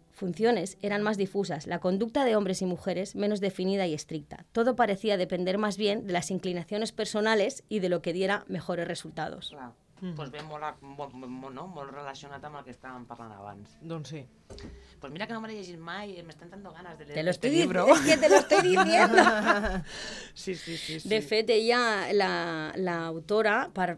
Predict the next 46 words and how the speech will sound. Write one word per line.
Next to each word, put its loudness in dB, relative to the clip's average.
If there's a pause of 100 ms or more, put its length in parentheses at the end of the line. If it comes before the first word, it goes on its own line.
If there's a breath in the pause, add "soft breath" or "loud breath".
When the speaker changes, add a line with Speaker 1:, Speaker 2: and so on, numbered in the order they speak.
Speaker 1:
per 0
escriure 0
aquests -4
llibres, -4 (320 loud breath)
no 2
només 0
ha 0
visitat, -2
pues, -6
des -2
d'Altamira 0
a -2 (100)
Speaker 2:
Clar. -2
Speaker 1:
les -8 (280)
coves 2
d'Iraq, -2
un -6
munt -4
de -4
llocs, -2
i -2
ha -8
fet -8
una -2
investigació -6
molt 2
exhaustiva, -4
sinó -4
que -6
ella 0
mateixa -4
ha -4
fet -8
cursos -4
de -2
supervivència -4
en -6
gel, 2 (680 loud breath)
per -2
poder -2 (100)
explicar-ho -4
bé, 2
Speaker 2:
Clar, 0
i 2
Speaker 1:
no? -4
Speaker 2:
empatitzar -4